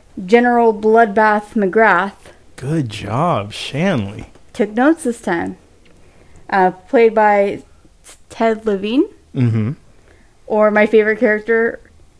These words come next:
Speaker 1: or my favorite thing that he's in besides this is, uh,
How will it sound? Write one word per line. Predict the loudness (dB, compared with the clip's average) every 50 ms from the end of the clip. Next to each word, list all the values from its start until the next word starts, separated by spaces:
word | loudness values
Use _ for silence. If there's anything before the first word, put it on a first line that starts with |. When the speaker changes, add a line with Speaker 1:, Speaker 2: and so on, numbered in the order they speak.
| _ _ _ _
Speaker 1:
or | 2 2 4
my | 4 4 4 4
favorite | 6 6 4 4 4
thing | 2 2 0
that | 0 0 0
he's | -2 -2 0 0
in | -2 -2
besides | -2 -2 -2 0 0 0 -2 -4 -8 -14 -16 -18 -20 -20 _ _ -20 _ -20 -20 _ -14
this | -6 -2 0 0 0 0 -4 -6
is, | -4 -2 -2 -2 -2 -4 -4
uh, | -2 0 0 0 -2 -4 -6 -10